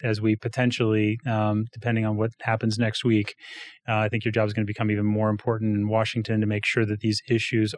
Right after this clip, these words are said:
are understood, um, because I think it's very easy, um, politically just to vilify an entire, an entire industry, an entire group of people. Um, and, um, it's gonna be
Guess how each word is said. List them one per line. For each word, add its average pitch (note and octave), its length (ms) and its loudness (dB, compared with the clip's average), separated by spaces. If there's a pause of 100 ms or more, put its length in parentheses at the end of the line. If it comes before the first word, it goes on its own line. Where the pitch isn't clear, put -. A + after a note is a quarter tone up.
(120)
are A2 200 2
understood, A2+ 840 0 (580)
um, A2 340 2
because A2 220 0
I G#2 80 2
think A2 180 0
it's G#2 140 -4 (100)
very B2 500 2 (120)
easy, A2 500 2 (260)
um, A2+ 300 0
politically A#2 600 2
just G#2+ 200 -2
to A#2 100 0
vilify G#2+ 880 0 (500)
an A#2 140 -2
entire, G#2+ 680 0 (180)
an A#2 140 0
entire G#2+ 400 0
industry, C3 580 2
an A2+ 120 0
entire A2 580 2 (280)
group A#2+ 440 2
of A2 100 -4
people. C#3 460 2 (560)
Um, A2 480 2 (120)
and, A2 520 0
um, G#2 560 0
it's A#2 200 0
gonna A2+ 220 0
be G#2+ 420 0